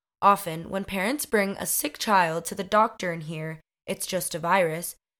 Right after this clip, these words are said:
the child has an enterovirus. What is enterovirus? Enteroviruses are a large family of viruses responsible for many infections in children. These viruses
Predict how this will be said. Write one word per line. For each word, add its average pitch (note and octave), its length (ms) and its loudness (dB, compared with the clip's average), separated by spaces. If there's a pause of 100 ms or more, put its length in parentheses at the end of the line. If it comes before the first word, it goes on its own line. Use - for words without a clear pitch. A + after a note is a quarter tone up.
(120)
the A#3 80 2
child B3+ 420 8
has F#3 240 4
an F#3+ 80 -2
enterovirus. E3 1120 -4 (1400)
What C4+ 320 4
is A#3 280 6
enterovirus? F#3 1160 0 (1120)
Enteroviruses G#3 1160 4 (100)
are G#3 140 4
a A3+ 140 2
large G#3+ 360 4
family F#3+ 480 -2
of F#3+ 120 -2
viruses E3+ 680 0 (300)
responsible G#3+ 640 0
for G#3+ 200 -2
many G#3 380 0
infections G3 640 -6
in G#3+ 120 -2
children. A3 560 -2 (1120)
These G3 200 -6
viruses F#3+ 720 4